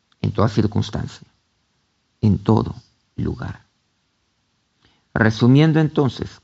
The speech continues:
¿cuál es la voluntad de Dios? Que usted esté siempre gozoso. Segundo,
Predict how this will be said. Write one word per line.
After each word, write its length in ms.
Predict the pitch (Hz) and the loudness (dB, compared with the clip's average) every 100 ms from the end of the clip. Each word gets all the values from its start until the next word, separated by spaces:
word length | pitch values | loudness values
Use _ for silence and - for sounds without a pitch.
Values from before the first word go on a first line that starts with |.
| - | 2
¿cuál 160 | 151 | 4
es 60 | 165 | 6
la 80 | 156 | 6
voluntad 500 | 135 110 107 120 127 | 6 6 2 0 0
de 80 | |
Dios? 400 | 151 151 - - _ _ _ _ _ _ _ _ _ _ _ _ _ | 0 -2 -8 -18 _ _ _ _ _ _ _ _ _ _ _ _ _
Que 100 | - | -12
usted 200 | - 95 | -4 -2
esté 340 | 101 - - - | -2 -4 -8 -8
siempre 580 | _ - 123 135 - - | _ 0 0 0 -6 -10
gozoso. 480 | 95 - - - - _ _ _ _ _ _ _ _ _ _ _ _ _ _ | -10 -12 -12 -14 -16 _ _ _ _ _ _ _ _ _ _ _ _ _ _
Segundo, 520 | - - 95 110 110 | -8 -4 -2 -4 -6